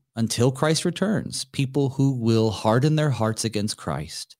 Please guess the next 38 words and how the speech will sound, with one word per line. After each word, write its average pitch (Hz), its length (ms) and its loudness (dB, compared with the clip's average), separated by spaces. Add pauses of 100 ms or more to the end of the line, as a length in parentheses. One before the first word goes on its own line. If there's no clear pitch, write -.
(640)
that 110 140 -2
God, 113 260 2
that 117 120 2
people 127 320 2
who 113 220 2
will 110 120 2
reject 113 540 0
the 113 80 0
gift 95 340 -2
of 85 120 -6
Christ. 65 340 -6
This 131 140 4
doesn't 196 300 6
mean 127 280 8
that 101 140 0
God 120 220 2
has 101 120 0
already 123 420 4
discounted 92 800 2
people. 87 440 -4 (180)
It's 135 160 -2
just 175 260 0
a 147 40 2
statement 156 580 2
of 139 140 0
the 139 100 4
reality 127 640 4
that 117 180 0
there 127 180 4
are 147 240 6
those 123 280 4
who 143 100 4
will 160 220 4
reject 170 420 0
God 170 340 0
to 170 160 4
the 180 200 0
end. 185 360 0